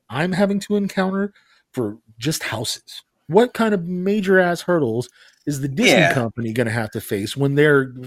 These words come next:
Speaker 1: they're in an antagonistic relationship with their taxation overseers at this point?
Speaker 2: Yeah. Yeah. I mean, I, I, I see your point, but I think that the business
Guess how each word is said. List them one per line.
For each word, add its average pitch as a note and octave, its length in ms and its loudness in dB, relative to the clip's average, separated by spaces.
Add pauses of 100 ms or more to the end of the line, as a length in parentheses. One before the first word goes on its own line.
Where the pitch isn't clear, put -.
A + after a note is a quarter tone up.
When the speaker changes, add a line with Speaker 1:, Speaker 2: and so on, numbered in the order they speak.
(240)
Speaker 1:
they're C3 640 -2
in C#3+ 120 -4
an C3 140 -2
antagonistic C#3 840 -4
relationship G2+ 720 -8 (420)
with A#2 240 0
their G#2 540 0 (100)
taxation G#2+ 640 -4
overseers F#2 720 -6
at - 140 -20
this - 120 -16
point? - 220 -20 (840)
Speaker 2:
Yeah. A#2 360 2 (280)
Yeah. D3+ 220 8
I D#3 60 8
mean, F3 140 6
I, D3 220 4
I, C3 200 6 (160)
I C3+ 160 8
see C3+ 180 2
your G#2+ 140 0
point, G#2 360 -4
but G#2 120 2
I G2+ 100 4
think G#2 320 -2
that G2 240 -8
the A2 80 -10
business A2 800 -2